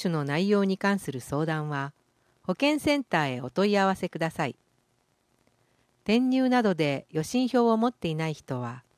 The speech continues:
保健センターへ申し出てください。個別接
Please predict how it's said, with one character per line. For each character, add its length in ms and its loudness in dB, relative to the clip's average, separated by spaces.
保 100 -6
健 260 -2
セ 200 -2
ン 80 -4
タ 220 -2
ー 160 -8
へ 60 -20
申 160 -2
し 140 -6
出 100 2
て 120 -4
く 80 -8
だ 120 -6
さ 180 -6
い。 100 -12
個 100 2
別 260 2
接 220 -2